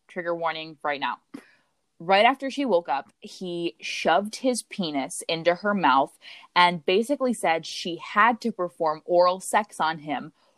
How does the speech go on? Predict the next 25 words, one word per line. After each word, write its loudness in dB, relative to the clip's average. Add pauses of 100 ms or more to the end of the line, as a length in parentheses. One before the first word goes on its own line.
or 4
she -8
would -4
die. 0 (1040)
He -2
raped 0
and 0
sodomized 2
her, -2 (220)
threw 2
her 0
in 4
the 6
back 4
of -4
the -8
van, 0 (320)
drove 2
to -6
another 0
area, 0 (260)
and -6
raped -8
her -4
again. -2